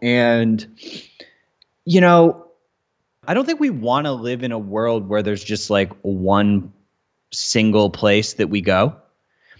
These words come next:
Again, I think that we want, and, and we want our assets to follow us around.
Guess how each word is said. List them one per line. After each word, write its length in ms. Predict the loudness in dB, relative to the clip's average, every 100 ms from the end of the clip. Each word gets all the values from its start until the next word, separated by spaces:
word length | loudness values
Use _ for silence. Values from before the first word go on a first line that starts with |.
| _ _ _ -2
Again, 300 | 2 2 0
I 100 | -4
think 300 | -4 -6 -2
that 160 | -4
we 140 | -2 -2
want, 400 | 0 -2 -2 -4
and, 240 | -6 -6
and 180 | -10 -12 _ _ _ _ _ _ _ _ -20 -14
we 160 | 2 4
want 320 | 6 6 6
our 180 | 4 0
assets 840 | 0 -2 -2 -2 -2 -2 -8 -20 -20 _
to 880 | -10 -2 0 0 -2 -2 -4 -8 -20 _ _ _
follow 560 | -20 -4 2 4 4 4
us 220 | 2 0
around. 560 | -8 -6 -6 -8 -12